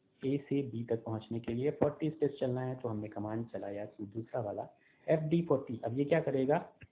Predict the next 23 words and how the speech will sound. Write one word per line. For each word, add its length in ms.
ए 180
से 300
B 200
तक 240
की 100
line 260
खींच 260
दिया 260
उसने। 260
अभी 160
हमारा 220
turtle 540
यहाँ 200
पहुँच 320
जाएगा 500
और 140
इसका 260
मुंह 260
किधर 260
है? 200
इसी 280
तरफ 320
है, 120